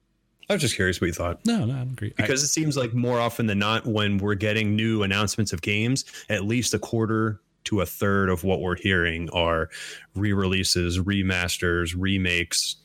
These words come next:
Speaker 1: et cetera.
Speaker 2: Yeah. I think so, like, straight up re-releases or anything that's just like, you know, here's, here's the old version, but we've just up-resed it and we gave you some textures that were already out on P C, like, five years ago.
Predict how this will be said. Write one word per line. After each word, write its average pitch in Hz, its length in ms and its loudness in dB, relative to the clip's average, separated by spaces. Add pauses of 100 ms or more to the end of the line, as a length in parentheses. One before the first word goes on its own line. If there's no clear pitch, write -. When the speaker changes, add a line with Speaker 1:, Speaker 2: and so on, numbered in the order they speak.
(200)
Speaker 1:
et 95 100 0
cetera. 85 460 0
Speaker 2:
Yeah. - 60 -18 (340)
I 147 100 -2
think 156 260 -2
so, 143 220 0
like, 120 320 -2 (800)
straight 165 320 0
up 151 100 0
re-releases 123 600 2
or 101 40 4
anything 107 300 2
that's 101 140 2
just - 280 0
like, 90 380 0
you 95 160 0
know, 87 100 4
here's, 160 480 2 (260)
here's 143 320 0
the 120 160 0
old 131 240 0
version, 104 520 2
but 92 200 -2
we've 95 180 2
just - 340 0 (200)
up-resed 98 460 0
it 95 200 0
and 90 320 -2
we 92 140 0
gave 92 220 2
you 87 120 2
some 85 280 0 (120)
textures 101 420 0
that 104 100 2
were 95 120 2
already 92 180 4
out 90 140 4
on 87 160 2
P 92 220 0
C, 90 280 2
like, 82 220 0
five 87 300 2
years 87 240 2
ago. 98 320 0